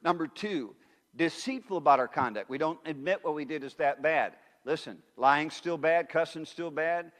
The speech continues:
porn is still bad, drugs are bad, evil's bad, all that's written in the scripture, drinking's bad,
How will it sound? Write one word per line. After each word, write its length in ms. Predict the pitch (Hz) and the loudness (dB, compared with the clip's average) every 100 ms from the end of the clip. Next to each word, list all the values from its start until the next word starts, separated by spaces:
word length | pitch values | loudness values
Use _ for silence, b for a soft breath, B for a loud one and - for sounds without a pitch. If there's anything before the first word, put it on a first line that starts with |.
| b b b _ | b b b _
porn 280 | 160 165 170 | 2 4 2
is 100 | - | -4
still 260 | 165 175 | -6 -4
bad, 480 | 160 165 170 170 165 _ - | 0 2 2 0 -4 _ 0
drugs 320 | 151 160 151 | 4 4 2
are 80 | 160 | -2
bad, 300 | 165 165 165 | 2 2 0
evil's 400 | 151 165 165 160 | -2 -2 -4 -8
bad, 500 | 139 160 160 160 151 b b b b - | -4 -2 -2 -4 -8 b b b b 2
all 460 | 143 165 175 175 180 | 8 8 8 6 6
that's 220 | 180 - | 2 -2
written 220 | 165 185 | -8 -6
in 60 | 180 | -6
the 60 | |
scripture, 340 | 165 160 135 143 | -6 -6 -6 -8
drinking's 500 | 120 143 160 165 147 | -8 -8 -6 -10 -4
bad, 480 | 160 160 165 160 | 0 2 2 0